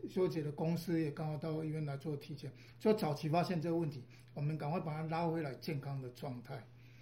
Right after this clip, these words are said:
哦，那我们在医院里面当然就又在做急重症的部分。其实另外一个第二段的第四级就是预防死亡，赶快希望他生了病，心脏病、肺部的毛病或者是脑中风，能够去预防他死亡，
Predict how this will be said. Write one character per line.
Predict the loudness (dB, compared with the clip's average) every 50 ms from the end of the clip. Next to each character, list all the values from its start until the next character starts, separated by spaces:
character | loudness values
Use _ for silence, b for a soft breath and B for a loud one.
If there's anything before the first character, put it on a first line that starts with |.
| B B B
哦， | B -4 0 4
那 | 6 6
我 | 6
们 | 6
在 | 6 6 8
医 | 8 8
院 | 8 6 6
里 | 4
面 | 4 0 2
当 | 2 2 2
然 | 2 2 0 2
就 | 2 2 2 2
又 | 2 2 2
在 | 2 2 0
做 | 2 2 2 2 2 0 -4 -8
急 | -8 -8 -4
重 | -2 0 0 2
症 | 2 2 0 0
的 | -2 -4
部 | -4 -6 -4 -2
分。 | -2 -2 -4 B B B B B B -4
其 | 0 2
实 | 4 4
另 | 6 4 4 4
外 | 4 4 4
一 | 2 4
个 | 2 2 0 0 -6 -16 B B B B B B B B 8
第 | 10 10 10
二 | 10
段 | 8 4 4 4
的 | 4 0 0
第 | 0 0 0
四 | 0 2 0 -2
级 | -2 -2
就 | -4 -4 -2 -2
是 | 0 0 0 2
预 | 4 2 2
防 | 2 0 -2 -4
死 | -6 -8 -8 -10 -8
亡， | -8 -8 -10 -10
赶 | -10 -8 -6
快 | -6 -4 -4 -4 -6 B B B B
希 | B -12 -2 2 4
望 | 4 4
他 | 4 4 2 2 0 -6 -12
生 | -2 4 4 6 6
了 | 6
病， | 6 6 6 6 4 2 B B B B B
心 | -2 2 4 4 4
脏 | 4 4 2 2
病、 | 4 4 4 4 4 -2 B B B B B -4
肺 | 2 2 2
部 | 6 6 6
的 | 6 6 4
毛 | 2 2 0 0
病 | 2 2 2 2 2
或 | 2 4 2 2
者 | 2 0
是 | -2 0 0
脑 | 0 0 -2 -4
中 | -4 -2 -2 -2 -2
风， | -4 -4 -6 B B B B B B
能 | -2 0 0 2
够 | 4 4 4 4 2 0 -2 -6 -10 -10 -10 -10 -6
去 | 2 2 4
预 | 4 6 4
防 | 4 2 2
他 | 0 -2
死 | -2 -2 -4 -8
亡， | -8 -8 -8